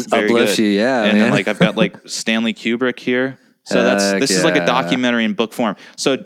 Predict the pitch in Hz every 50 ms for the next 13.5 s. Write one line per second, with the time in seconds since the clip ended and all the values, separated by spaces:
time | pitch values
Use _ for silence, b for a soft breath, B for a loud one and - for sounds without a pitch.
0 | - - 127 131 127 - 147 147 165 156 - 143 131 123 - 113 - - - -
1 | 107 113 - - - - - - - - _ _ _ _ _ _ _ - - 101
2 | 92 90 87 90 87 87 90 95 101 107 120 131 151 165 - - - - - -
3 | 185 175 104 82 78 90 - - 143 110 107 104 101 95 95 92 90 90 87 87
4 | - - 101 104 101 101 101 95 - - - 131 123 - 180 165 - 147 127 107
5 | 110 127 185 226 - 92 78 - - 76 73 78 80 90 - 110 110 117 - 113
6 | 104 101 95 95 98 101 87 - 107 95 85 - - 101 95 98 95 95 90 87
7 | 92 95 - 92 87 87 87 92 98 - - 90 87 87 92 90 B B B B
8 | B B B _ - - 107 98 98 104 101 95 90 87 82 95 90 90 85 82
9 | - - _ - - - - 101 98 101 101 98 90 80 76 71 - - 107 113
10 | 101 85 82 85 87 87 92 104 B B B B B B B B _ 139 139 120
11 | - 131 143 147 143 135 147 131 117 107 104 147 - 131 117 98 185 180 139 131
12 | 127 117 123 156 190 - - 117 98 107 98 95 92 92 90 90 87 87 92 90
13 | 101 139 - - 170 165 139 151 131 110